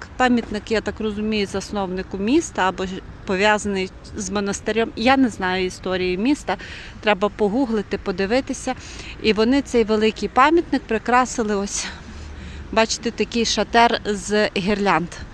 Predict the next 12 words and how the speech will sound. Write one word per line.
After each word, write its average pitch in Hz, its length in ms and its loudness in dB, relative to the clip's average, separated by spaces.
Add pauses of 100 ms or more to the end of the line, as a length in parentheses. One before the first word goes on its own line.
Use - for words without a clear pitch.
(600)
Дуже 196 480 2
виглядає 196 680 4
видовищно, 208 680 0
камера 208 380 4
не 202 140 0
передається, 208 840 0 (1300)
але 247 380 0 (1500)
дивіться, 190 440 -10 (120)
це - 120 -12
все, 240 340 -8 (240)
оце 190 240 -10
ця, 185 300 -6